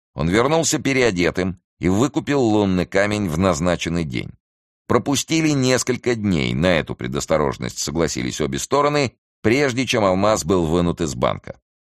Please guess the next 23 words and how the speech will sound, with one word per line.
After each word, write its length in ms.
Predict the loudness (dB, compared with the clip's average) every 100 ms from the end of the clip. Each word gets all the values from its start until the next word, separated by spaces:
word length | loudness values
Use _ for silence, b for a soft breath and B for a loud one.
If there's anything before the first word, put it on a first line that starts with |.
| _ -6
Если 420 | 0 0 0 -2
бы 140 | 0
он 160 | 0 0
благополучно 720 | -2 0 0 0 -2 -4 -4
попал 320 | -2 0 -2
с 100 | -2
ним 160 | -6 -6
в 100 | -4
Амстердам, 640 | -4 -2 0 0 0 -2 -6 _ _
времени 520 | -2 0 2 0 0
у 100 | 0
него 240 | 2 2 2
было 240 | 2 2
бы 120 | 0
достаточно 720 | 2 0 0 0 -2 -4 -8 -6
между 380 | -4 -2 0
июлем 460 | 0 0 0 -2 -4
сорок 340 | -2 -2 -2
девятого 500 | -2 0 2 2 0
и 120 | 0 0
февралем 580 | 0 2 2 2 0
пятидесятого 800 | -2 -4 -4 -4 -2 0 0 0
года, 400 | 0 -2 -2 -4